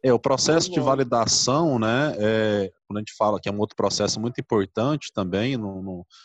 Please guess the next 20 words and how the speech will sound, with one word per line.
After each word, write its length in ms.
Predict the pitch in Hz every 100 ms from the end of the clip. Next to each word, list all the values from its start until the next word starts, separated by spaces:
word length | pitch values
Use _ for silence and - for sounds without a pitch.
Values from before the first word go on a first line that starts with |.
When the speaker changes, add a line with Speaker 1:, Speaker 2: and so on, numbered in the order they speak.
| _ -
Speaker 1:
no 80 | 98
mundo 240 | 104 104
das 160 | 98 90
startups, 920 | 95 87 104 139 147 90 87 - - _ _ 101
é, 240 | 98 92
que 140 | -
envolve, 920 | 107 98 107 123 110 107 104 98 92 -
ah, 220 | 98 98 98
ah, 320 | 95 92 90 87
um 280 | 98 98
momento 440 | 101 98 104 107 98
aí 100 | 104
de 120 | 104
design 420 | 101 92 98 92 -
thinking, 640 | 110 131 143 123 104 95
de 80 | 95
observação, 960 | 95 - 104 101 87 - 110 127 120 98
de 100 | 101
você 280 | 101 - 110
entender, 640 | 101 104 95 110 143